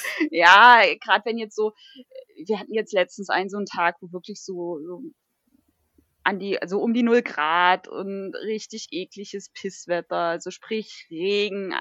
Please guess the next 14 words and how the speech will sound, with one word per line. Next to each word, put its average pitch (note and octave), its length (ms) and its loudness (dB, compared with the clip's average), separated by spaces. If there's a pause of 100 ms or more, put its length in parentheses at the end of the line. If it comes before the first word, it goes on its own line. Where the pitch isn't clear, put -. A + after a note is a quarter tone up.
(100)
nass, F#3 540 -6
so F#3+ 80 -6
eine F#3+ 120 -6
Kälte, A#3 420 0
die G3 100 -14
überall G#3+ 400 -4
reinzieht G#3 920 -6 (140)
und F#3 380 -10 (920)
ja, F#3+ 300 2
und G3+ 80 -2
wenn G3+ 120 -6
man G#3 100 -6
dann F3+ 180 4
eben F#3+ 460 -6